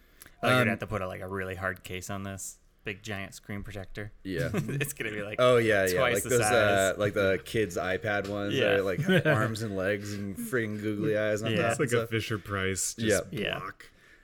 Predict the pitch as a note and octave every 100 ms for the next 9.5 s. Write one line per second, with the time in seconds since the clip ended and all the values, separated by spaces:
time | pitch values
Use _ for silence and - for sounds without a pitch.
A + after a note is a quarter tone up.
0 | _ - C3 B2+ B2 A#2 G#2+ G2+ F#2+ -
1 | - G2+ E2 F2 _ _ _ - D3+ D3+
2 | G#3 A#3+ C3 - _ _ - - - D3
3 | B2+ C3+ A#2+ B2 - - - - A2+ G#2+
4 | G#2 - E2 E2+ E2+ E2 C#2+ - D2+ -
5 | C#2+ - - - - - - _ - F2+
6 | D2 - D2 C2 - A2+ A#2+ - _ _
7 | _ _ _ _ _ _ C3 C3 - B2+
8 | G#2 D3+ F#3+ D3+ A#2 A#2+ F#2+ F2 D2+ -
9 | G#2+ - F3+ E3+ C#3+